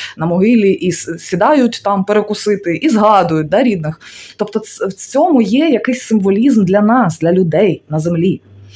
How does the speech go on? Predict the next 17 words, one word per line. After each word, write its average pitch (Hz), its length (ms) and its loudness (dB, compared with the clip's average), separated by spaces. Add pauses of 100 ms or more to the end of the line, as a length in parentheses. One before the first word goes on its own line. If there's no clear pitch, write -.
(260)
А 185 340 0
для 196 460 0
душі, 196 380 0
яка 247 220 2
вже 190 180 0
померла 180 600 0
і 147 240 -4
кудись 160 540 -4
там 135 120 -4
потрапила, 135 500 -4
тут - 180 -16
теж 123 180 -8
багато 190 260 -4
варіантів, 240 480 6
хто 202 160 -6
куди 180 180 -4
потрапить, 165 440 -8